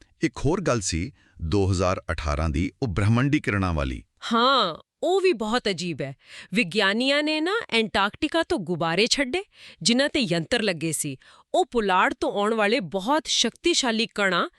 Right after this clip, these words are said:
Speaker 2: ਕਾਸਮਿਕ ਰੇਜ਼ ਦਾ ਪਤਾ ਲਗਾਉਣਾ ਚਾਹੁੰਦੇ ਸੀ।
Speaker 1: ਠੀਕ ਹੈ।
Speaker 2: ਉਹਨਾਂ ਨੇ ਉਹ ਕਣ ਲੱਭੇ ਵੀ, ਪਰ ਹੈਰਾਨੀ ਦੀ ਗੱਲ ਕੀ ਸੀ, ਉਹ ਕਣ ਪੁਲਾੜ ਤੋਂ ਥੱਲੇ ਨਹੀਂ ਆ ਰਹੇ ਸੀ, ਸਗੋਂ ਬਰਫ਼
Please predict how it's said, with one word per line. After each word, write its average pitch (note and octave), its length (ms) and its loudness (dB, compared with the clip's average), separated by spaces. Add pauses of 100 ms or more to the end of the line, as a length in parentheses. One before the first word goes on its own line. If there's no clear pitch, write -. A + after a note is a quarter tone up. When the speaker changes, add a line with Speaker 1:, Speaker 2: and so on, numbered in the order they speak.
(340)
Speaker 2:
ਕਾਸਮਿਕ C#4 460 0
ਰੇਜ਼ G#3+ 440 2 (160)
ਦਾ G3 120 0
ਪਤਾ F#3+ 280 -2
ਲਗਾਉਣਾ D#3+ 320 -2
ਚਾਹੁੰਦੇ C#3 320 -6
ਸੀ। A2+ 300 -8
Speaker 1:
ਠੀਕ - 340 -2
ਹੈ। G#2 240 -2 (100)
Speaker 2:
ਉਹਨਾਂ E4 220 4
ਨੇ G4 60 6
ਉਹ F#4+ 100 0
ਕਣ D4+ 220 0
ਲੱਭੇ A3 320 2
ਵੀ, G#3 180 -2 (240)
ਪਰ A3+ 120 2
ਹੈਰਾਨੀ E3+ 440 2
ਦੀ A#3 160 2
ਗੱਲ C#4 160 2
ਕੀ C#4+ 200 2
ਸੀ, E4+ 220 2 (320)
ਉਹ A3 200 2
ਕਣ C#4 200 2
ਪੁਲਾੜ G3 500 2
ਤੋਂ D4+ 160 0
ਥੱਲੇ E3 280 0
ਨਹੀਂ C4+ 160 4
ਆ G#4+ 100 2
ਰਹੇ E4+ 120 2
ਸੀ, F3+ 220 -2 (260)
ਸਗੋਂ D#4 420 2
ਬਰਫ਼ A3+ 360 0